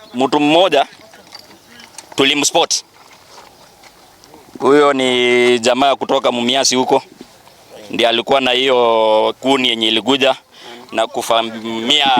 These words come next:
hii, hii kari yenye inaungua ni ya Mheshimiwa Eugene Wamalwa. Wakapika pika marisasi juu nini, watu wenye walikuwa kwa troll, sasa tumeokopa, si bunduki tunaokopa.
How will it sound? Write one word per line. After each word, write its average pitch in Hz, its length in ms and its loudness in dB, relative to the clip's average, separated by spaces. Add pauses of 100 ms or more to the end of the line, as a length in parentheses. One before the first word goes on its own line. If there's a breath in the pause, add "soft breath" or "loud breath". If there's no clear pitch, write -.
(140)
hii, 139 340 -4 (1400)
hii 143 360 0
kari 147 260 0
yenye 131 160 -2
inaungua 120 400 0
ni 135 80 -2
ya 117 80 0
Mheshimiwa 120 600 2
Eugene 123 300 -2
Wamalwa. 113 340 2 (680 loud breath)
Wakapika 123 540 -2
pika 156 440 0
marisasi 139 520 0
juu 160 180 0
nini, 160 280 0
watu 156 220 2
wenye 135 140 0
walikuwa 135 200 0
kwa 147 100 4
troll, 147 200 2
sasa 147 160 -2
tumeokopa, 127 460 0
si 139 120 -2
bunduki 135 340 -2
tunaokopa. 123 480 0